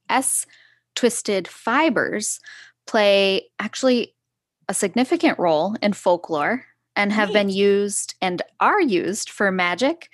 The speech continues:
Speaker 1: rituals, and medicinal purposes by shamans, healers, and sorcerers.
Speaker 2: No way. As opposed to Z twist for some reason.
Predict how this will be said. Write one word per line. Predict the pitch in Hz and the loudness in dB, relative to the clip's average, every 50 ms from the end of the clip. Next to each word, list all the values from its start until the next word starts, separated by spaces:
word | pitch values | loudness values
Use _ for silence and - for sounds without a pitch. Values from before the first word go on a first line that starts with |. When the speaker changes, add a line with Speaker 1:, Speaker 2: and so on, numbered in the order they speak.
| - - - - - - _ _ - | -20 -20 -20 -20 -20 -20 _ _ -4
Speaker 1:
rituals, | - 196 196 - 220 214 208 208 208 214 214 240 - - | -4 -4 -2 0 0 0 2 2 0 -2 -4 -8 -8 -6
and | - 185 185 180 180 180 | -4 -2 -2 -2 -2 -4
medicinal | 180 170 180 170 - - 226 214 214 220 214 | -4 -2 -2 -4 -2 -2 -2 0 -2 -2 -2
purposes | - - 175 160 - - - - 151 165 185 - - - _ - - - - - - - | -6 -8 -8 -8 -8 -10 -10 -8 -8 -8 -8 -10 -14 -16 _ -20 -20 -20 -20 -20 -14 -6
by | - 170 170 | -4 -2 -2
shamans, | 165 - - 185 185 202 226 254 277 320 302 - | -2 -2 -2 0 0 2 2 2 2 2 2 0
healers, | - 202 175 170 170 180 202 - - - _ - - | 0 0 0 0 0 -2 -6 -8 -12 -18 _ -10 -8
and | 185 180 175 175 180 196 - _ _ _ _ _ | -6 -4 -4 -4 -6 -8 -12 _ _ _ _ _
sorcerers. | - - - 370 466 453 - - - - - 50 - - - - - - - - - - | -16 -8 -2 -2 -2 -2 -2 -4 -6 -6 -6 -6 -8 -8 -10 -10 -12 -12 -12 -12 -12 -8
Speaker 2:
No | 254 302 302 294 | -6 -4 -2 0
way. | 285 330 302 185 156 - - | 0 2 0 0 0 -2 -4
As | - 233 226 | -4 -4 -4
opposed | 247 - 269 247 247 233 | -4 0 0 0 0 -2
to | 233 | -6
Z | 226 208 247 269 | -6 -6 -8 -8
twist | - - - 151 143 - - - | -8 -6 -6 -6 -6 -6 -10 -10
for | 156 | -10
some | - - 160 151 143 | -10 -10 -10 -10 -12
reason. | 139 147 165 151 151 185 180 | -12 -14 -14 -14 -16 -16 -16